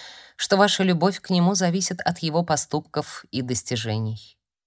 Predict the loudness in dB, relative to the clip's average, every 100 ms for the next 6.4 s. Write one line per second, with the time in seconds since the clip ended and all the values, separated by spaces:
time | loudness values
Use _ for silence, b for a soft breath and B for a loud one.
0 | B B B B B 0 6 8 8 4
1 | 4 4 2 0 0 0 0 0 2 2
2 | 2 0 -2 -2 -4 -2 0 0 2 2
3 | 0 0 0 0 0 0 -2 -2 -4 -4
4 | -8 -10 -6 0 2 2 -2 0 0 0
5 | 0 2 2 2 0 -2 -4 -2 0 0
6 | 0 -2 -4